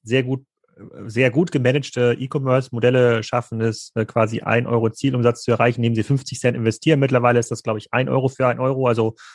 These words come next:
hundert Millionen Euro Modell aufzubauen, braucht man hundert Millionen Cash. Und bei Gorilla sagst du also, mit den zweihundert Millionen, die sie jetzt haben, können sie wahrscheinlich ein fünfhundert Millionen Modell aufbauen, äh, und damit relativ viele Marktanteile,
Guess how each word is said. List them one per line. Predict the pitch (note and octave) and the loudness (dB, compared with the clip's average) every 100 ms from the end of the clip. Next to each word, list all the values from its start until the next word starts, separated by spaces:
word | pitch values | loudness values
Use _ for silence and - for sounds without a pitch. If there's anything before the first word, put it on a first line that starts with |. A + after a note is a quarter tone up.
| _ _ | _ _
hundert | C#3 C3+ C3 | -2 -2 0
Millionen | B2 B2 A#2 | 2 2 2
Euro | B2 C#3 | 2 2
Modell | C3 C3 B2 | 2 2 4
aufzubauen, | B2+ B2+ A#2+ B2 C#3 | 2 0 0 2 2
braucht | A#2 B2 C#3+ | 2 2 2
man | C3 B2+ B2+ _ _ _ _ | 2 0 -4 _ _ _ _
hundert | D#3+ D#3+ D3 | -2 0 0
Millionen | C3+ B2+ A#2+ | -2 -2 -2
Cash. | C#3 F#3 A#3+ - - | -2 -4 -4 -12 -10
Und | D3 C#3 C3 | -6 -4 0
bei | C3 | 2
Gorilla | B2+ B2+ E3 | 2 2 2
sagst | C#3+ C#3+ - | 2 -2 -4
du | C3 | -4
also, | C3 C3 C3 C3 - | -2 -2 -4 -6 -8
mit | B2+ | -8
den | B2+ | -6
zweihundert | B2 C#3 E3 D#3 | -2 2 2 2
Millionen, | D3+ D#3+ | 2 2
die | C#3+ | 2
sie | C3 | 0
jetzt | D#3 - | -2 0
haben, | C3+ C3 | -2 -2
können | D3 | -4
sie | C3 | -2
wahrscheinlich | B2+ C3+ B2+ | -2 -2 -4
ein | A#2+ | -2
fünfhundert | A3 C4 B2+ A2+ | 0 2 2 2
Millionen | A2 G#2 G2+ | 0 -2 -2
Modell | G2+ F2+ - - _ - - _ - | -6 -8 -8 -16 _ -20 -20 _ -2
aufbauen, | A#2+ - A#2+ C3+ G3+ - - | -2 2 2 4 2 -2 -4
äh, | B2+ B2 | 0 2
und | A#2+ A#2+ | 0 0
damit | A2+ A2+ | 0 2
relativ | A#2 A2+ A#2 | 0 -2 -4
viele | A#2 | -4
Marktanteile, | G#2 G#2 A#2 G2 G2 G2 | -2 -2 -4 -4 -2 -2